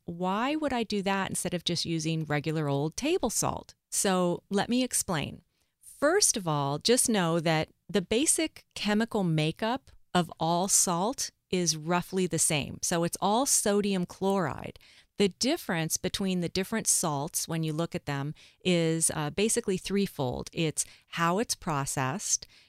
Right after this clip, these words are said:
it's if their minerals are stripped out, or if anything is added to the salt, like an anti-caking agent or iodine, which is the case for table salt. And the third part is texture.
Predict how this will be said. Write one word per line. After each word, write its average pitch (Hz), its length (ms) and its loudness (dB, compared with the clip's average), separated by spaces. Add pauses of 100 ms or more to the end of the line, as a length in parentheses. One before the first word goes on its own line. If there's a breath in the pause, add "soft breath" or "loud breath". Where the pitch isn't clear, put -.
(220 soft breath)
it's 175 260 0
if - 160 -2
their 165 220 2
minerals 175 640 2
are 147 100 -4
stripped - 480 -2
out, 156 440 -2
or 262 460 2
if 180 140 -2
anything 175 380 -2
is 160 180 -2
added 151 420 -4 (180)
to 285 520 0
the - 140 -2
salt, 143 500 -2
like 151 240 -4
an 156 100 -4
anti-caking 156 1000 -4
agent 165 580 -4
or 151 360 -4
iodine, 165 800 -4 (220 loud breath)
which 170 180 -2
is 156 140 -4
the 165 100 -6
case 147 340 -4
for - 160 -12
table 196 320 -2
salt. 139 380 -4 (320 loud breath)
And 220 200 0
the 226 60 -2
third 254 400 0
part 196 400 -2
is 165 380 0
texture. - 540 -4